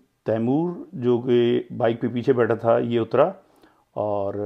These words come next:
इसने उतरते के साथ ही इसने जो पुलिस कांस्टेबल था उस पे गोली चलाई और पुलिस कांस्टेबल, अ, उसे सर पे गोली लगी, वो शहीद हो गया, वहीं मौके पे गिर गया। और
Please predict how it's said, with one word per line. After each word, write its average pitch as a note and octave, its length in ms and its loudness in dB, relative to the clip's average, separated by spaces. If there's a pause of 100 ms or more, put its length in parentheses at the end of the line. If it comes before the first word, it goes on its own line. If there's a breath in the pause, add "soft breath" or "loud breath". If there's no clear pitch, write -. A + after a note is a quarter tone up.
(480)
इसने A#2+ 280 -6
उतरते A2+ 460 -2
के A#2+ 120 -4
साथ A#2+ 280 0
ही A#2+ 320 -4
इसने A#2 480 -8
जो A2+ 160 -6
पुलिस A#2+ 340 -6
कांस्टेबल A#2 460 -6
था A2+ 340 -4 (380 soft breath)
उस A2+ 80 -18
पे A#2 140 -6
गोली A2+ 260 -4
चलाई B2 400 -2
और G#2+ 240 -6
पुलिस A#2 300 -8
कांस्टेबल, A2+ 540 -6 (800 soft breath)
अ, A2 360 -8
उसे A#2+ 220 -6
सर A#2 180 -2
पे A#2+ 120 -4
गोली A2+ 220 -2
लगी, A#2+ 160 -2
वो A2+ 140 0
शहीद G#2+ 300 -4
हो A2 60 -2
गया, A2 140 -2
वहीं G#2+ 140 -2
मौके G#2 280 -6
पे G#2 120 -6
गिर F#2+ 140 -8
गया। F#2+ 240 -8 (720 soft breath)
और G2 380 -4